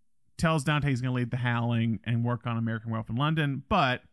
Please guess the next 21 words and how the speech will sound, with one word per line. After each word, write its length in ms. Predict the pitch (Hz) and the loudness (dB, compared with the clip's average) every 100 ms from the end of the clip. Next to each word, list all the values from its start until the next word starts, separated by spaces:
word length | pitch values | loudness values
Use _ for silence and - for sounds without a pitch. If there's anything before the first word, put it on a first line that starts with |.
| _ _ _ _ _ - | _ _ _ _ _ -6
his 180 | 147 - | -4 -4
protege 640 | - 220 202 143 131 117 | 0 2 2 0 0 -2
is 100 | 110 | -2
gonna 180 | 117 107 | -4 -4
take 280 | 117 90 - | -4 -6 -8
over, 480 | - - - 113 - _ _ _ _ _ | -10 -10 -10 -10 -12 _ _ _ _ _
and 180 | 120 123 | -4 0
that's 320 | 135 127 - - | -2 -4 -12 -12
Rick 360 | 120 127 113 104 | -4 -4 -2 -2
Botten. 460 | 117 - 101 101 - - | -2 -2 -6 -8 -8 -2
And 160 | 113 | 0
Rick 200 | 120 113 | 0 0
Botten, 320 | 156 160 135 | 0 0 -2
if 100 | 127 | -4
you 60 | 127 | -4
listened 200 | 123 120 | -4 -4
to 40 | |
the 60 | 113 | -4
show 120 | 117 | -4
before, 540 | 107 - 185 190 180 - _ _ _ _ _ | -6 -2 0 2 0 -4 _ _ _ _ _
uh, 340 | 123 120 117 | 0 2 2